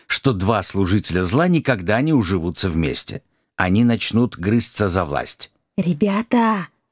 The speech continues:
Speaker 2: вдруг подала тихий голос Даша. "Вы только не подумайте, что у меня с этим гадом серьезно. Я же его всегда насквозь видела, не дура какая.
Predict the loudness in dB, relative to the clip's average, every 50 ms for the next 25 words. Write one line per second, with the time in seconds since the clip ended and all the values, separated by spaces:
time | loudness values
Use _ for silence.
0 | _ _ _ -16 -10 -4 0 0 0 0 0 -2 0 0 2 2 0 0 -2 -4
1 | -6 -6 -6 -6 -4 0 2 2 2 2 0 0 0 0 0 0 0 -4 -8 -10
2 | -12 -14 _ _ _ _ _ _ _ _ _ -2 0 0 2 2 2 0 0 2
3 | 2 2 2 2 2 0 0 2 4 4 6 4 4 2 -2 -6 -6 -2 0 2
4 | 2 4 4 4 4 2 2 0 -4 -12 _ _ _ _ _ -2 -2 -2 0 2
5 | 2 2 2 2 2 2 2 2 2 2 0 0 -2 -2 -2 0 0 0 0 0
6 | -2 -2 -4 -4 -4 -4 -8 -14 _ _ _ _ _ 2 2 2 2 2 2 4
7 | 4 2 2 0 -2 0 2 4 4 4 4 2 2 0 -2 -2 -2 0 2 2
8 | 0 0 0 0 0 0 2 2 2 4 4 4 4 4 4 2 2 2 2 0
9 | -2 -4 -2 -2 0 0 0 0 0 -2